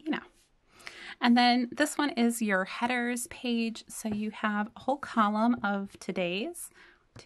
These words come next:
three, four, five, six, seven. So you have seven. You also get seven of the fork and knife little dinner, um, headers, and then you get a mail one, a present, two of just the asterisk, two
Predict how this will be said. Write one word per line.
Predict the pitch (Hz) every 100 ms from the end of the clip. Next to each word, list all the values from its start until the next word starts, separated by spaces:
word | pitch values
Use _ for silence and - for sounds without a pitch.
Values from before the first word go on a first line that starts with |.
| _ _
three, | - 220 220
four, | - 208 208 220
five, | - - 214
six, | - - -
seven. | - 262 254 247
So | - 220
you | 208
have | 196
seven. | - - 254 262 262 -
You | 233
also | - 240 233
get | 247 233 -
seven | - 202 214 233
of | 233 214
the | 214
fork | 220 - 190 -
and | 202 190
knife | 185 185 196 - - - - - - _
little | 208 208 180 180 175
dinner, | 208 214 220 220 220 - - _ _ _ _ _ - - - -
um, | 208 196 190 196
headers, | - 220 220 214 226 233 - -
and | 196
then | 190
you | 190
get | 180 180
a |
mail | 180 214 233 262
one, | 254 247 247 240
a |
present, | 220 - 220 220 220 214 - - - - - - -
two | - 269 285
of | - 240 226
just | 233 226 226 -
the | 208 -
asterisk, | 202 214 233 233 233 240 -
two | - 220 208 196